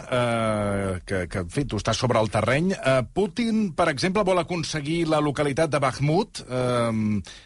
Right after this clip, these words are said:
quina importància té aquesta ciutat i fins a quin punt aquesta batalla pot ser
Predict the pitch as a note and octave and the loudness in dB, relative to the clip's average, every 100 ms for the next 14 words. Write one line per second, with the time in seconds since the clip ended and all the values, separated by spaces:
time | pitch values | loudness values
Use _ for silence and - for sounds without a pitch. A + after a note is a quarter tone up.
0 | - A3+ B3 A3 F#3+ E3+ C#3+ D3 D#3+ D#3+ | -2 0 0 0 2 0 0 -2 -2 -2
1 | D#3 C#3 C#3+ C3 F#3+ F3+ D3 D#3 B2+ A#2+ | -2 0 0 2 2 0 0 2 0 0
2 | F3+ C#3 G3 G3 E3 D#3+ - D#3 C#3+ D3+ | 0 2 2 2 0 -2 0 2 2 2
3 | E3 F#3 D#3 C3 D#3 | 0 0 -2 -2 -2